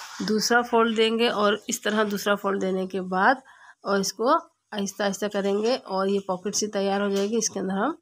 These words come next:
ये डाल देंगे। देखें, है ना आसान तरीका, और इस तरह बहुत सारे आप रख सकते हैं बहुत ही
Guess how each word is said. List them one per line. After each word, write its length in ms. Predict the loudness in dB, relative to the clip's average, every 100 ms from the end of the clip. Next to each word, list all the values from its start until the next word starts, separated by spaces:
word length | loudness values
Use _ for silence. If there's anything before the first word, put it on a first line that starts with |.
| _ _ _ -4
ये 100 | 0
डाल 300 | 2 2 0
देंगे। 240 | -2 -2
देखें, 280 | -4 -4 -2
है 200 | 0 0
ना 180 | 2 0
आसान 320 | 0 -2 -2
तरीका, 460 | -4 -4 0 0 0 -6 -20 -16 -6
और 180 | -2
इस 140 | -2 -2
तरह 240 | 0 2 2
बहुत 340 | 0 0 0 0
सारे 440 | 0 2 2 0
आप 340 | 4 4 4 0 -16 -4 0
रख 100 | 2
सकते 360 | 0 0 0
हैं 180 | 2 2
बहुत 340 | 2 2 2
ही 80 | 0